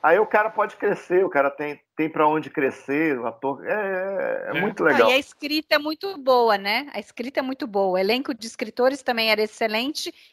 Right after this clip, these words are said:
Speaker 3: que, que sabia tirar o melhor.
Speaker 2: Mas, mas pra
Speaker 1: Ah,
Speaker 2: gente
Speaker 1: pera,
Speaker 2: terminar,
Speaker 1: pera. Hum.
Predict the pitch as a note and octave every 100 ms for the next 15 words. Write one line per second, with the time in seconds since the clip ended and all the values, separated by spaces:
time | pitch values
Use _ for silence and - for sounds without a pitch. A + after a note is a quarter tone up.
0 | _ - C#4 - C#4+ C#4 - - C#4 B3
1 | A3+ D#4+ - - C4 A#3+ D#4+ E4 D4+ C4+
2 | A3+ B3+ C4+ _ _ C#3+ D3+ - D3 D#3
3 | - E3 F#3 D#3+ F#3+ C3+ B2 C#3+ B2 -
4 | _ _ - C3 A#2+